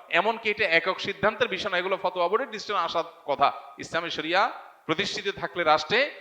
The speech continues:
সেক্ষেত্রে এগুলো যেন তেনভাবে যেখানে সেখানে মাহফিলে, ময়দানে, বক্তৃতার মঞ্চে আর মসজিদের মিম্বরে যে কেউ যে কাউকে কাফের বলে দিল, বিষয়গুলো এত সহজ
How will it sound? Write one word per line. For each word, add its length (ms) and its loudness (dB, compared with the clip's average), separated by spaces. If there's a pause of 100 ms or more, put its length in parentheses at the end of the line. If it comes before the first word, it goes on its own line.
(160)
সেক্ষেত্রে 480 -2
এগুলো 400 0 (200)
যেন 220 4
তেনভাবে 460 0
যেখানে 340 -2
সেখানে 360 -4
মাহফিলে, 420 -2
ময়দানে, 480 0 (360)
বক্তৃতার 440 0
মঞ্চে 440 2
আর 160 4
মসজিদের 380 -6
মিম্বরে 400 0
যে 160 -2
কেউ 220 -4
যে 140 0
কাউকে 320 2
কাফের 300 0
বলে 180 -2
দিল, 220 -4 (520)
বিষয়গুলো 440 -2
এত 160 -2
সহজ 380 -4